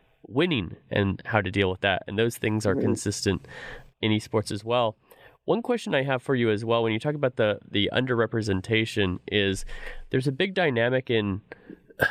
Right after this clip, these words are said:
Speaker 1: not understanding your opportunities because nobody who looks like you is doing the thing, right? Can you talk a
Speaker 2: Mm-hmm.
Speaker 1: little bit about that dynamic? And I, I, I think one of the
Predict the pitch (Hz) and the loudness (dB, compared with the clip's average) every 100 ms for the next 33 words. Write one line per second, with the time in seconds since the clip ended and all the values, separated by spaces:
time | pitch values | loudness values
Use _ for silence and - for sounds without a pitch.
0 | - - 131 156 - 156 151 143 - - | -4 -4 -2 -2 -2 -4 0 -2 -2 -2
1 | 117 120 123 123 120 113 117 - - 123 | 0 2 0 0 0 0 -4 -12 -10 -2
2 | 117 - 113 - 120 117 110 123 151 - | 0 2 0 0 -4 0 2 2 0 0
3 | 127 113 104 104 117 127 120 117 92 92 | 0 0 2 2 2 0 0 0 0 -2
4 | - - 98 92 - 95 90 101 - - | -2 0 0 0 0 2 2 0 -8 -20
5 | - 107 101 98 95 92 87 - 90 - | -6 -4 -2 0 2 2 -2 -2 -6 -6
6 | - - - - _ _ - 107 - - | -18 -20 -20 -20 _ _ -2 0 -2 -8
7 | - - _ 160 196 302 - 147 139 139 | -20 -20 _ -2 0 0 0 0 2 0
8 | 131 120 - 104 104 110 113 117 120 123 | 0 0 0 -2 -2 0 0 2 0 0
9 | 120 117 131 139 143 170 135 135 135 123 | -2 0 0 -2 -2 -4 0 0 2 2
10 | 110 | 0